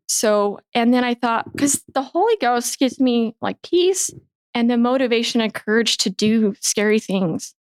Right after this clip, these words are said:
And how can I do a mission and, and go to work these long hours on a mission and, um, kept doors slammed in my face, and I heard people get harassed sometimes? I'm like,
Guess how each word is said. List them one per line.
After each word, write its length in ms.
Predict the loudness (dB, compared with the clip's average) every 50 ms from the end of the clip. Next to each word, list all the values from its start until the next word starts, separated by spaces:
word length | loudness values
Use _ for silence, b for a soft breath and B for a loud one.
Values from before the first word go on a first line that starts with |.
| _ _ _ _ _ _ _
And 200 | -4 -2 0 0
how 360 | 0 0 0 0 2 0 0
can 340 | -2 -4 -2 -2 0 2 2
I 440 | 2 2 2 2 2 2 2 2 0
do 260 | 0 0 0 2 2 2
a 60 | 2
mission 680 | 2 0 0 0 0 0 0 0 0 -2 -4 -6 -8 -12 _ -4
and, 440 | -2 -2 0 2 2 2 2 0 -2
and 80 | -2
go 240 | 0 0 0 0 0
to 400 | -2 -2 0 0 0 0 -2 -4 -8 _ _ _ _ _ _ _ _ _ _ _ _ _
work 240 | 0 0 0 0 0
these 220 | -2 -2 -2 0 0
long 320 | 0 2 2 2 2 2
hours 480 | 2 2 2 2 2 2 2 2 2 2
on 140 | 2 2
a 40 | 4
mission 640 | 4 4 2 2 2 0 2 2 2 2 2 2 2
and, 580 | 2 2 2 2 2 2 2 2 2 2 2 0
um, 520 | -2 -2 0 0 0 0 0 -2 -4 -6 -10 _ _ _ _ _ _ _ _ _ _ _ -18 -18 _ _ _ _ _ _ _ _ _ _
kept 320 | -4 -4 -2 -4 -6 -2
doors 340 | 0 0 2 2 2 0 0
slammed 280 | 0 0 0 0 2 2
in 60 | 2
my 160 | 2 0 0 -2 -2
face, 420 | -2 0 2 2 2 2 2 0 0
and 100 | 0 0
I 60 | 0
heard 320 | 0 0 2 2 2 0
people 260 | -2 -8 -4 -4 -2
get 180 | 0 0 0 -2
harassed 500 | -2 -4 -4 -4 -2 -4 -4 -4 -4 -2
sometimes? 520 | 0 0 0 0 0 -2 -2 -2 -4 -2 -2
I'm 120 | 0 2
like, 300 | 2 2 0 -4 -8 _